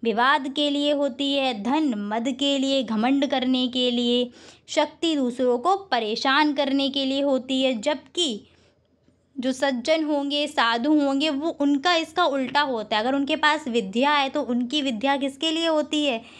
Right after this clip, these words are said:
उनकी विद्या ज्ञान के लिए होती है। किसके लिए होती है? विद्या कहाँ गई? हाँ, विद्या किसके लिए? ज्ञान के लिए। धन किसके लिए? दान के लिए। और शक्ति दूसरों की रक्षा करने के लिए होती है, कमज़ोरों की या दूसरों की रक्षा करने के लिए।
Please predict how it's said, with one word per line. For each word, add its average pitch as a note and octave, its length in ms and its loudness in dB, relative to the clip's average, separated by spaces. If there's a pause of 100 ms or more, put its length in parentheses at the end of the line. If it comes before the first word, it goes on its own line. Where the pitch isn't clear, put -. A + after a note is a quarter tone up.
(240)
उनकी C#4+ 340 0
विद्या C4+ 420 0
ज्ञान C4+ 500 0
के C4+ 200 -2
लिए A#3+ 200 -2
होती G#3+ 320 -4
है। G#3 60 -6
किसके C4 340 -4
लिए E4+ 140 -2
होती D4 420 0
है? B3 140 0
विद्या G#3+ 460 -2
कहाँ C4 320 0
गई? G#3 220 -6 (500)
हाँ, G#3+ 200 -4
विद्या A3+ 420 0
किसके D4 380 -2
लिए? F#4+ 200 2
ज्ञान A#3+ 560 0
के C4+ 260 0
लिए। A#3 280 0
धन C4+ 300 0
किसके D#4 420 -4
लिए? D#4+ 220 0
दान A#3 540 2
के C#4+ 260 0
लिए। A#3+ 280 0
और A#3 260 0
शक्ति B3 420 -4
दूसरों A#3+ 400 -2
की F4+ 260 -2 (320)
रक्षा D#4 340 0
करने G#3 340 -2
के A3+ 200 -4
लिए C4+ 200 0
होती A#3+ 400 -2
है, G3 80 -6
कमज़ोरों A#3+ 640 0
की B3 120 -4
या B3 120 0
दूसरों A3+ 360 -2
की D#4+ 160 -2
रक्षा D4 320 -2
करने F#3+ 300 -8
के F#3 180 -18
लिए। F#3+ 160 -18